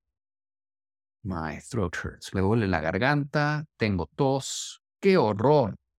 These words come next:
¡Qué horror! How horrible. Ok. Entonces, aquí tenemos unos remedios,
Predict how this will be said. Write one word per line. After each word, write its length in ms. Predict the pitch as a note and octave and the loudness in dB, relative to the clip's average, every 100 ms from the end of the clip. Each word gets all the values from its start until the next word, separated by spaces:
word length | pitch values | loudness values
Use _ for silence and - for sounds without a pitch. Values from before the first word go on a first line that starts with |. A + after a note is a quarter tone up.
| _ - | _ -10
¡Qué 140 | C#3+ | -6
horror! 440 | A2 - F2 D2 - - | -4 -4 -4 -6 -10 -8
How 220 | B2 F#2 - | -6 -6 -2
horrible. 440 | A2 F#2+ D#2 C2 - _ _ _ _ _ _ _ _ _ _ F3+ | 2 4 2 -2 -6 _ _ _ _ _ _ _ _ _ _ -4
Ok. 260 | F#3 - G2+ - _ _ _ _ _ _ _ - | -2 2 0 0 _ _ _ _ _ _ _ -2
Entonces, 600 | G#3 D3+ G#2 A2 G2 - _ _ _ _ _ _ _ - | 0 4 2 2 -2 -8 _ _ _ _ _ _ _ -4
aquí 200 | F2 F2+ | -2 2
tenemos 640 | G2 F2+ G#2+ - - - _ _ _ _ _ _ _ - | 2 4 2 -2 -8 -10 _ _ _ _ _ _ _ -2
unos 220 | F#2 G2 - | 0 -2 -6
remedios, 1120 | - D#2 D#2 D#2 E2 D3 G3 - - - | -2 2 4 4 4 0 -6 -8 -10 -12